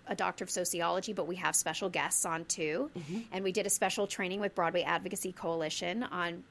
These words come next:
Speaker 1: um, being an
Speaker 2: Fabulous.
Speaker 1: agent for change.
Speaker 2: Yes.
Speaker 1: And so we help women activate their activism around causes that they care about, because when we really give women the tools to say, "Hey,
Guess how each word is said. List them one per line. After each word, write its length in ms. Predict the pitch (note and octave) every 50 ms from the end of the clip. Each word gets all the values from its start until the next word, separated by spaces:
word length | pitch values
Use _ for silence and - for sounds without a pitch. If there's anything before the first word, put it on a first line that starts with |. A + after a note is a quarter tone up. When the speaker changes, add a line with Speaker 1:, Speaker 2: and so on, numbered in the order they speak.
| - - - D#3+
Speaker 1:
um, 320 | D#3 - D3 C#3+ D#3+ F3+ - - - - F3+ F#3+ F3
being 140 | D#3+ C#3+ B2+
an 60 | A2+
Speaker 2:
Fabulous. 120 | - - -
Speaker 1:
agent 320 | F#3 F#3+ F#3 F#3+ F#3 D#3+ -
for 140 | - F#3 F3
change. 520 | - - F#3 E3 D3+ D3+ D3+ A#3 C#4 C#4+
Speaker 2:
Yes. 440 | D3 E3 D3+ B2+ - - - - - -
Speaker 1:
And 160 | A#3+ B3 B3
so 160 | - D4+ B3+
we 380 | A#3+ A3+ C#4 C#4 C#4+ D4 - - -
help 320 | - - - C#4 C#4 C4+ -
women 300 | B3 A#3 A3+ A#3+ A#3 G#3+
activate 480 | G#3+ A#3 - - B3+ G#3+ G#3 G3+ -
their 140 | - G#3+ - -
activism 540 | B3+ C4+ C4 - C#4 A3+ A#3 A3 A3+ G3+ G3
around 320 | F#3 F#3 F3+ F#3 F#3 F3+
causes 420 | - - F3+ F#3 G3+ F#3+ F#3+ E3+ -
that 140 | F#3 F3 -
they 80 | D3+
care 320 | D3 - - G#3+ G3 F#3 F#3+
about, 320 | F3 F3 C#3+ C3+ - - -
because 340 | A3+ - - A3+ G3+ G3 A3+
when 120 | G#3 G3+
we 100 | G#3 G#3
really 280 | G#3 A3 B3 C#4+ D#4+ D4
give 280 | G#3+ A3 G#3 G3 G3 F#3+
women 340 | G3 G3 F#3+ F3+ E3+ G3 - - - - - -
the 80 | G#3+ G3
tools 500 | - - - - E4+ F4+ D#4 G3+ G3 - -
to 100 | G3+ F#3+
say, 200 | - G#3 F3+ F3+
"Hey, 460 | F#3 - C#4+ D#4 C4 E3+ C3+ - -